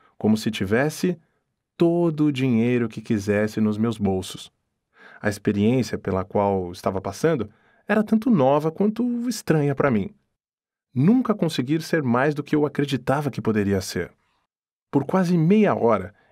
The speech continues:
esse outro eu me deu ordens que segui à risca durante todo o período da minha estada na Filadélfia. As instruções que recebi por meio desses pensamentos se apresentaram à minha mente com tal força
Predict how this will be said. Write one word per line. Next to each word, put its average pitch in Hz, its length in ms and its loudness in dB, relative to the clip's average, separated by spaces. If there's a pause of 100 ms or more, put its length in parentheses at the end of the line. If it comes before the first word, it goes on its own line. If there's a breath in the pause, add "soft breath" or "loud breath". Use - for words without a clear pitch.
(100)
esse - 460 -2
outro 180 460 2
eu 104 260 2 (120)
me 117 140 0
deu 139 280 0
ordens 110 520 0
que - 140 -6
segui 165 480 0
à 220 60 2
risca 147 500 0
durante 120 400 -2 (220)
todo 214 340 2
o 214 40 2
período 180 580 0
da 165 120 2
minha 147 220 0
estada 135 380 0
na 165 80 -2
Filadélfia. 127 580 0 (800)
As 110 180 0
instruções 143 720 0
que - 80 -2
recebi 117 640 2
por 101 180 0
meio 113 220 2
desses 104 300 -2
pensamentos 104 760 0 (440 soft breath)
se - 160 -2
apresentaram 160 680 0
à 139 60 2
minha 131 180 2
mente 131 300 0
com 131 240 -2
tal 196 320 -2
força - 720 0